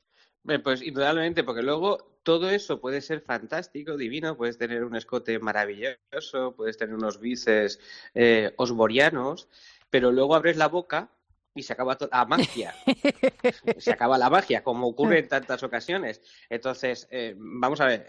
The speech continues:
Speaker 1: y ahora estoy a-, dirigiéndome a una mujer, que eres una mujer, por supuesto una compañera, pero eres una mujer. Mira,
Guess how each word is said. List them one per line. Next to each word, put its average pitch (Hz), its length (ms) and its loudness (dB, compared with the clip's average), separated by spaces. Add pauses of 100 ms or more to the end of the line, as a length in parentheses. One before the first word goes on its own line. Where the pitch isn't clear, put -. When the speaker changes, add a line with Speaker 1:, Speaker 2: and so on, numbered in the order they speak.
(120)
Speaker 1:
y 110 120 -4
ahora 123 160 4
estoy 160 360 0
a-, 127 60 0
dirigiéndome 135 640 -4
a 120 60 -2
una 120 180 -2
mujer, 113 420 0
que 113 160 -8
eres 120 280 -4
una 160 160 0
mujer, 120 520 -2
por 117 140 -14
supuesto 113 300 -14
una 135 140 -4
compañera, 127 520 -4
pero 127 160 -12
eres 123 180 -12
una 123 120 -8
mujer. 101 320 -18 (300)
Mira, 110 280 0